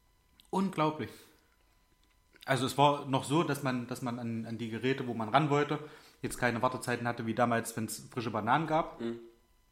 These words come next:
Speaker 1: Aber irre, irre viel los.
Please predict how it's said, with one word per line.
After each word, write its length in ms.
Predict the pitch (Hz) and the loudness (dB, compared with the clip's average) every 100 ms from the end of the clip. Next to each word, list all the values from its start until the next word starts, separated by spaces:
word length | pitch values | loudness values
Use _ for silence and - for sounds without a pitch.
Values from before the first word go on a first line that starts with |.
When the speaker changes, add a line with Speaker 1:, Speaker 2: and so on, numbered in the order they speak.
| _ _ - - _ _ _ | _ _ -20 -20 _ _ _
Speaker 1:
Aber 400 | 120 110 107 - - - - - - - - _ _ _ _ _ _ _ _ | 0 2 0 -4 -18 -18 -14 -14 -16 -20 -20 _ _ _ _ _ _ _ _
irre, 260 | 170 117 85 - _ _ _ - | -8 -8 -10 -18 _ _ _ -2
irre 220 | 208 196 | 0 0
viel 180 | - 151 | 0 0
los. 280 | 143 123 | 0 -2